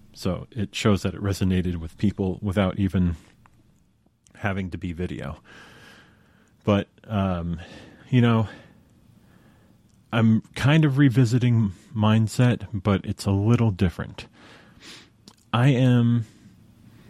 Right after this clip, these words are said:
looking at the positivity side of mindset. You know, everyone talks about how mindset, you know, having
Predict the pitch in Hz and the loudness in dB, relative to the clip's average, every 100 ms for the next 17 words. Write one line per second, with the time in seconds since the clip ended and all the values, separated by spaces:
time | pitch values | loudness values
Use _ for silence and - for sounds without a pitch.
0 | - - - - - - - _ _ _ | -20 -20 -20 -20 -20 -20 -20 _ _ _
1 | _ _ - 113 127 143 180 160 - 107 | _ _ -8 0 2 4 4 2 2 2
2 | 104 104 - - - - _ _ _ _ | 2 2 -2 -10 -14 -20 _ _ _ _
3 | _ _ _ - - - 107 101 82 _ | _ _ _ -20 -20 -20 -2 -2 -2 _
4 | _ _ - - 110 - 95 - 98 95 | _ _ -12 -4 -4 -4 -6 -2 -2 -2
5 | 85 - 98 82 80 - 69 65 92 - | -6 -4 -4 -2 -6 -10 -12 -12 -12 -8
6 | - - - - - - - - - - | -8 -8 -14 -16 -16 -14 -16 -18 -20 -20
7 | - - - _ _ _ - 120 113 - | -20 -20 -20 _ _ _ -2 0 0 -6
8 | 117 87 127 143 135 131 - 110 107 98 | -8 -6 -2 -2 -2 -4 -4 0 2 2
9 | 98 92 98 - 98 87 82 90 107 110 | 0 -2 -4 -4 -4 -4 -4 -2 -2 0
10 | 107 101 | -2 -4